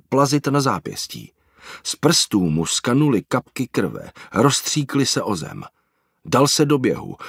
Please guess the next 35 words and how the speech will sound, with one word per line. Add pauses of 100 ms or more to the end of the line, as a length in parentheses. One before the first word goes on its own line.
(120)
klopítal
ke
Koralen,
křičel,
upustil
meč, (260)
zkoušel
ze
sebe
servat
tu
skvrnu,
která
mu
dosáhla
k
rozkroku, (260)
stoupala
výš,
pořád
výš, (280)
jako
když
se
inkoust
vsakuje
do
pergamenu. (600)
Tucet
kroků
od
Koralen (140)
padl
na
kolena,